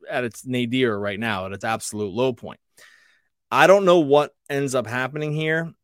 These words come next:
but I can see a world where it ends kinda, like, ugly, like, not being around the Nets, not, not finishing it out. I don't think it's the likeliest outcome. I think the likeliest outcome is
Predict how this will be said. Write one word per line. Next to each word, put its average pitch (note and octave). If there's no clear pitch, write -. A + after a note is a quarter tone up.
but B2+
I C#3
can D3
see D#3
a D3+
world C3+
where B2
it A#2+
ends A#2
kinda, A2+
like, G#2+
ugly, G2
like, A2+
not A#2
being A#2+
around G#2+
the G2
Nets, F#2
not, A2+
not A2+
finishing A2+
it G#2
out. E2
I D#3
don't F#3
think F3+
it's F3
the D3+
likeliest D3+
outcome. C#3+
I D3
think D#3
the C#3+
likeliest D#3
outcome B2+
is A2+